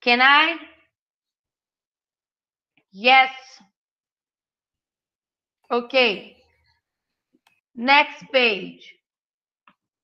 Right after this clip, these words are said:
Próxima página. Correção da sessenta e sete.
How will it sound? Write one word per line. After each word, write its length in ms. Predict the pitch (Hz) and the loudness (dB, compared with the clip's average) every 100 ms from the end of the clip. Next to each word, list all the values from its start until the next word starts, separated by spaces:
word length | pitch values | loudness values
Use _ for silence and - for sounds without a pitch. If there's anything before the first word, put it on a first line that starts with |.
| _ _ _ _ _ _ _ - | _ _ _ _ _ _ _ 2
Próxima 480 | 233 240 254 247 | 4 4 2 2
página. 440 | 240 214 190 180 175 - - - | 4 2 2 -8 -16 -20 -20 0
Correção 580 | 262 254 262 262 285 285 | 4 4 4 4 4 4
da 140 | 285 | 0
sessenta 480 | 285 269 294 302 302 | 0 -4 0 0 2
e 220 | 294 - - - | 0 -4 -20 -2
sete. 720 | 262 233 196 - - - - | 2 4 4 -2 -16 -18 -20